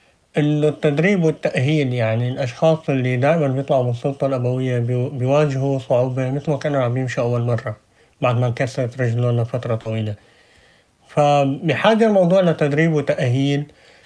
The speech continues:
نفسي، اجتماعي، مهارات معينة، لحتى هو يقدر يطلع من المجتمع الأبوي ويقول لا،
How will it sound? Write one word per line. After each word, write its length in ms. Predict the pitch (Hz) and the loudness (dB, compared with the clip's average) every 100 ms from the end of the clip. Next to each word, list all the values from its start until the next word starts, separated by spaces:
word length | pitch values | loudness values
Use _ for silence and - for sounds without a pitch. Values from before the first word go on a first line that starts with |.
| - | -4
نفسي، 600 | 139 156 - - 151 139 - | 0 0 -2 -6 -2 0 -2
اجتماعي، 880 | - - 139 135 139 131 131 127 127 | -6 -4 0 2 2 2 0 -2 0
مهارات 800 | 127 110 131 131 135 135 127 | 0 0 2 4 4 2 0
معينة، 640 | 135 120 131 131 127 127 123 - - - _ | -2 0 0 -2 -2 -2 -4 -10 -20 -20 _
لحتى 300 | 160 - 208 | -4 0 2
هو 160 | 208 208 | 4 4
يقدر 560 | 202 208 180 185 185 190 | 2 0 2 4 2 0
يطلع 400 | 165 170 170 151 | -2 0 2 2
من 80 | 156 | 2
المجتمع 460 | 165 165 170 160 | 0 0 2 2
الأبوي 500 | 156 170 170 175 180 | 2 0 2 2 2
ويقول 560 | 165 151 165 180 185 175 | 2 0 0 0 2 2
لا، 220 | 185 - | 2 -2